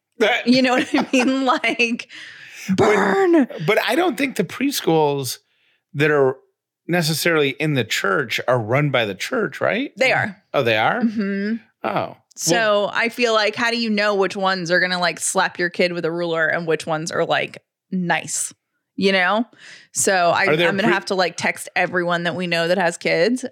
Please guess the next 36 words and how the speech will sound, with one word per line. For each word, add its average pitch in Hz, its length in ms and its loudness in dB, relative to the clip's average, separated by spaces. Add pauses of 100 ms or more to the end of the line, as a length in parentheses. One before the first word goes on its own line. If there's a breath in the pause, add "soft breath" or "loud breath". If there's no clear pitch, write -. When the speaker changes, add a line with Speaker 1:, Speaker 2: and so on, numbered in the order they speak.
Speaker 2:
um, 165 560 -2 (180)
to 185 120 0
tell 160 200 -2
me 151 100 -8
what 151 120 -8
the 165 80 -6
deal - 200 -6
is. - 320 -8 (840 soft breath)
Speaker 1:
Are 151 100 4
there 143 240 2
other 147 300 0
preschools? 233 840 -2 (380)
Like, 160 180 -2
the 160 120 2
only 208 160 2
reason 165 340 0
I 139 140 0
would 143 160 -6
say, 127 340 0
Speaker 2:
There 277 300 2 (140)
Speaker 1:
I 143 80 2
would 156 160 2
say 135 180 -2
church 196 320 -4
preschools, 127 480 -4
'cause 123 160 -8
I 190 160 -2
thought 135 360 -2
that's 131 220 -2
just 143 240 -6
where 120 180 0
preschools 110 600 -6
were, 95 400 -2 (800)
in 127 180 0
churches. - 600 -4 (240)
Speaker 2:
Yeah. 214 320 0